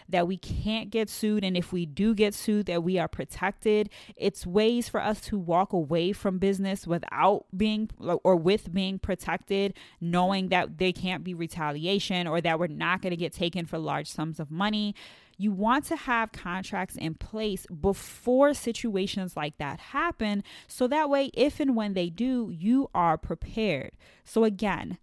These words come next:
think about contacting a lawyer if you can. Most of them will do free consultations. If it's an expense, you know, it, lawyers, of course, can be expensive.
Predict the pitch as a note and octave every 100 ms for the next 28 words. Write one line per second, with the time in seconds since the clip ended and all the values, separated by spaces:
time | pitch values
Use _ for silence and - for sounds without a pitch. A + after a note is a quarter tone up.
0 | _ _ _ G3+ G#3 C4+ C#4 C#4 - A#3
1 | A#3+ A#3+ A3+ A#3+ A#3 A#3+ G3+ G3 F#3 F3
2 | E3 - F#3 A3 - F#3+ F3 E3 D#3+ -
3 | E3 F3 G3+ - A3 A3 G#3+ F3+ G3+ A3
4 | G#3+ A3+ G3+ G3 G#3 F#3+ F3 - G3 G3
5 | G3 F#3+ F#3 - - - - _ - A3+
6 | B3+ - - A3 A#3 G3 - - - G#3
7 | A3 - - - - G3 F#3+ F3 E3+ -
8 | G3+ - G3+ A3 A#3 A#3 A#3 G#3 - -
9 | F#3 F3+ E3+ D3 - - F3 E3+ - D3+